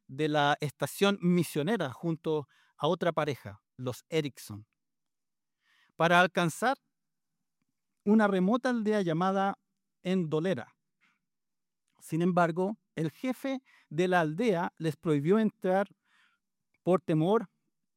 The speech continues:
a ofender a los dioses locales. Sin dan-, sin rendirse,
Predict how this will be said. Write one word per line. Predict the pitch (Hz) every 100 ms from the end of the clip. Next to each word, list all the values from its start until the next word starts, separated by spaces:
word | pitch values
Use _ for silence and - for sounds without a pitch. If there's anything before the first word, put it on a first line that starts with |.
| _
a | 175
ofender | 170 165 143 190
a | 202
los | 185
dioses | 156 151 160 180 -
locales. | 143 139 110 - - _ _ _ _ _ _ _ _ _ _ _ _
Sin | - 196
dan-, | 175 170 -
sin | - 190
rendirse, | 175 156 196 247 - 262 233